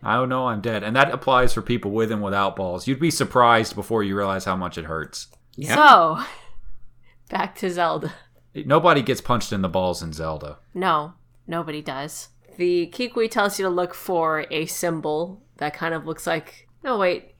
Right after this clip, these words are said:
Speaker 3: you have to get to the door and then figure out the symbol. Anyway, there's a symbol of furore, and it looks like a rock hitting and ref-, making ripples on a pond.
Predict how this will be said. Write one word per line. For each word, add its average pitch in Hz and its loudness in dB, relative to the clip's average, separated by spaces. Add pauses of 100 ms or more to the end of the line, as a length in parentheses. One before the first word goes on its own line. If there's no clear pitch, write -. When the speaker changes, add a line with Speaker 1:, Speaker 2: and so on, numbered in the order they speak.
(100)
Speaker 3:
you 247 0
have 320 0
to 330 -4
get 220 -2
to 196 -12
the 190 -2
door 160 -2
and 156 -8
then 160 -6
figure 170 -2
out - -6
the - -10
symbol. 151 -8 (220)
Anyway, 147 -4 (260)
there's 202 -2
a 202 -6
symbol 208 2
of 170 0
furore, 156 -2
and 160 -6
it 156 -8
looks - -6
like 156 -2
a 147 -8 (260)
rock 151 2
hitting 147 -8
and 147 -10
ref-, - -16 (320)
making 151 -10
ripples 139 -10
on 139 -8
a 135 -10
pond. 131 -10